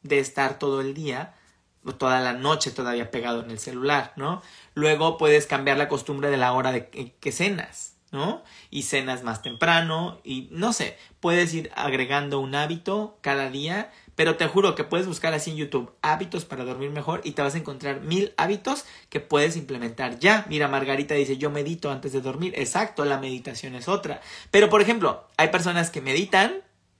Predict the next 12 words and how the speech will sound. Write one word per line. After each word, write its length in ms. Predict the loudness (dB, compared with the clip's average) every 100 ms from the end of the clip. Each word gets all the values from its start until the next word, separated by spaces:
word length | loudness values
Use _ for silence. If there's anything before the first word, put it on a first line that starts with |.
| _
y 100 | -4
más 220 | 2 2 2
bien 180 | -2
se 120 | -2 -4
sobreexcitan, 840 | -2 -2 -4 -4 -4 -2 -6 -6 _ _ _
¿sí? 360 | -8 -2 -2 -4
O 120 | -4 2
sea, 180 | 2
más 220 | 4 2 2
bien 280 | -2 -2 -8 -10
se 160 | -2
activan. 600 | -2 -2 0 2 2 -2